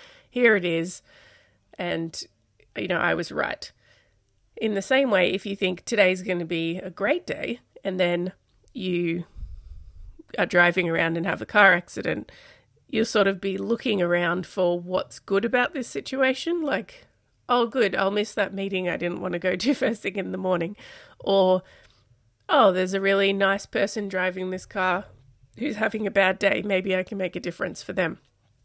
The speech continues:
And so the way that you kind of prepare your mind then really leads to the outcomes that you've suggested. Your unconscious mind is kind of like a five-year-old, so it doesn't really understand,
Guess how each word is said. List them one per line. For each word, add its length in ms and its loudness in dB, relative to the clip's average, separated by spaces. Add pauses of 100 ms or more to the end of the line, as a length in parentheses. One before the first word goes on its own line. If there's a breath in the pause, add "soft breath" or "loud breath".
(800)
And 220 0
so 320 2 (480 loud breath)
the 100 -2
way 200 6
that 120 -2
you 120 -4
kind 180 2
of 160 -8
prepare 420 -2
your 200 2
mind 640 2
then 260 0
really 220 0
leads 600 -4 (220)
to 360 -6 (300)
the 140 -2
outcomes 500 -4
that 140 -4
you've 200 -8
suggested. 680 -6 (800 loud breath)
Your 200 2
unconscious 540 2
mind 260 4
is 140 -6
kind 320 -2
of 100 -6
like 220 -4
a 40 -12
five-year-old, 760 -4
so 300 -2 (720 loud breath)
it 120 -6
doesn't 300 2
really 240 4
understand, 920 0